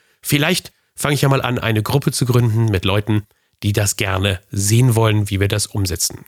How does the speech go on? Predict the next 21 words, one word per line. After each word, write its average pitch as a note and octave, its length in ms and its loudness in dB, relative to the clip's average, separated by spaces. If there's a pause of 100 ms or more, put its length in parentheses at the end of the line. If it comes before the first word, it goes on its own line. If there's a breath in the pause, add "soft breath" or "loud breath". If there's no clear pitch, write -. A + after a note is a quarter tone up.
(120)
Umsetzungserfahrung C#3 760 0
gibt - 180 -8
es. - 180 -2 (400 soft breath)
In A2 280 0
allen C#3 420 0
Bereichen, B2+ 500 2
die A#2 100 0
ich G#2 100 0
erzählt A2 340 0
habe, G#2+ 220 2
habe A#2 160 -4
ich - 60 -2
schon B2 140 0
Umsetzungserfahrungen. A2 1000 0
Also G#2+ 360 0 (840 soft breath)
lass - 160 -2
dich G#2+ 160 0
nicht G#2+ 200 -2
abhalten A2 380 0
davon. F#2+ 400 -2 (380 soft breath)
Machen. G#2+ 540 -2